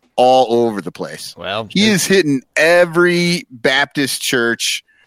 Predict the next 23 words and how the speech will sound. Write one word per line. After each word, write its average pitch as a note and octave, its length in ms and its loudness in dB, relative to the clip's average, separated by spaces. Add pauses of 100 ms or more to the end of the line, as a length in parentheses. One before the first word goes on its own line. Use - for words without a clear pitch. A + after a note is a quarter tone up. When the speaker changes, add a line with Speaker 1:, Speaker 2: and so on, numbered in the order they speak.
(220)
Speaker 1:
he C3 160 -4
can, B2 640 -2 (160)
and, G#2+ 420 -2
uh, - 20 0
Speaker 2:
I G2+ 280 0
Speaker 1:
you C#3 160 -2
Speaker 2:
thi-, C3 40 0
Speaker 1:
know, G2+ 240 -2
Speaker 2:
I B2+ 60 -8
think B2 80 -4 (140)
Speaker 1:
Sunday D3+ 220 0
fun B2 240 -2
day. E2+ 280 -8
Speaker 2:
I B2+ 100 -4
think C#3+ 200 -4
you C#3 80 -2
got C3 200 0
the B2 80 -2
wrong B2 260 0
Zobrist G#2 520 -6
there. G2+ 360 -8
<laughs> - 40 -20 (500)
Um, C#3 400 2